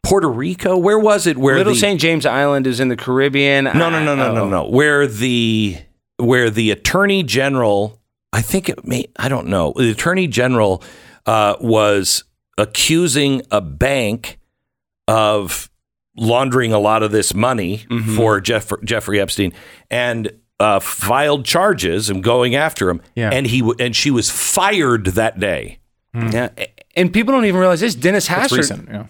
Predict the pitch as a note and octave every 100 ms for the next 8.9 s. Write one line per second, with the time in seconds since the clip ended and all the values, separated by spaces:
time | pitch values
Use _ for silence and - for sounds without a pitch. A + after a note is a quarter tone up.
0 | _ - B2 A#2 - - - A#3+ A3+ G#3
1 | G3 A#3 F4 - - - B2 A#2+ D#3+ E3
2 | F3 D#3+ E3+ F3 G#3 A#3+ F#3+ G3+ G#3 G#3+
3 | A3 G#3 F3 A3 - G3 G3 - _ _
4 | _ _ G3 G#3+ G#3 G#3 A3 G3+ F3 F3+
5 | E3 F3+ F3+ F3 F#3+ F#3+ F#3 B2+ C3+ C#3+
6 | - A3+ D4+ F4 D#4+ A#3 E3+ F#3+ C3 G#2+
7 | - G2 G2 B2 F#3 F#3+ F#3 D#3+ G3 F#3+
8 | B2+ B2+ D#3 G#3 G#2 - G#2+ -